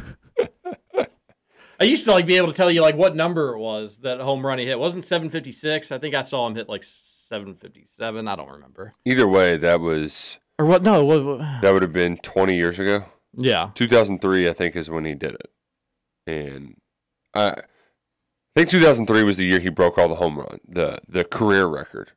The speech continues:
Speaker 2: when the year prior he did the single season one. Um, but yeah, that was twenty years ago. Long time.
Speaker 1: And I was at the game that hit, Albert Pujols hit the, the eye on the
Speaker 2: Wow.
Speaker 1: Big Mac sign at Busch Stadium.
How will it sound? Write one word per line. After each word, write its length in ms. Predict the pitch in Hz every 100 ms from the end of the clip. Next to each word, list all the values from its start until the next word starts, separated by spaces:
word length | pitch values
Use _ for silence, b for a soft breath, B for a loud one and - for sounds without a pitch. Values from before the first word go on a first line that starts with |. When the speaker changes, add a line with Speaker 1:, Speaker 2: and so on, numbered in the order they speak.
| _
Speaker 2:
when 160 | 92 90
the 80 | 90
year 200 | 95 95
prior 360 | - 87 80
he 100 | 78
did 200 | 80 78
the 240 | 82 73 - -
single 320 | 104 90 82
season 320 | - 82 50
one. 200 | 50 50 _ _
Um, 260 | 76 - - _ _ _ _ _ _ _ _ _ _ _ _
but 100 | 110
yeah, 180 | 208 - -
that 60 | 180
was 120 | 220
twenty 240 | 220 233
years 200 | 220 233
ago. 200 | 135 82 -
Long 180 | 175 214
time. 320 | 214 139 76 - _ _ _
Speaker 1:
And 100 | 147
I 120 | 156
was 260 | 156 143 147
at 280 | 175 175 175
the 80 |
game 720 | 147 156 165 165 165 160 156 143 _ _
that 540 | 147 143 143 135 135 _ _ _ _ _ _ _ _ _
hit, 380 | 127 160 135 147
Albert 360 | 143 156 143 -
Pujols 420 | 160 147 156 143
hit 180 | 156 -
the, 440 | 139 127 120 117 - -
the 160 | 139
eye 340 | 139 147 190 202 - _ _ _ _ _ _ _ _ _ -
on 80 | 135
the 60 |
Speaker 2:
Wow. 40 | 131
Speaker 1:
Big 140 | 147 160
Mac 200 | 175 -
sign 280 | 185 180
at 100 | 160
Busch 160 | 156 151
Stadium. 540 | - 160 180 214 185